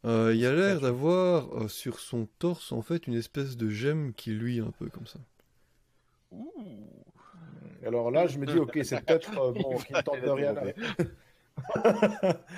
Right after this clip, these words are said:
Speaker 2: Qui ne tente rien à... rien. Je, j'arme mon arbalète. C'est possible, ça ? Je peux faire ça ?
Speaker 1: Oui, tu peux faire ça.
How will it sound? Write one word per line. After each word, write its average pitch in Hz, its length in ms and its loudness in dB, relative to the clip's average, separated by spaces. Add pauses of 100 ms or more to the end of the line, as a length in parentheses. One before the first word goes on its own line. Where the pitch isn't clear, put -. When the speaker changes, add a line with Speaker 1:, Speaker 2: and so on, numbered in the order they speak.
(240)
Speaker 2:
Qui 143 120 -8
ne 131 60 -8
tente 170 260 2
rien 147 280 2
à... 120 140 0
rien. 180 500 0 (360)
Je, 127 220 -2
j'arme 151 380 4
mon 139 200 -4
arbalète. 135 680 2 (1600)
C'est - 100 -20
possible, 185 280 -8
ça ? 208 200 -2
Je 202 60 -14
peux 160 100 -6
faire 185 140 -6
ça ? 120 140 4
Speaker 1:
Oui, 214 120 6
tu - 140 -8
peux 113 100 -6
faire 107 180 -10
ça. 170 140 -4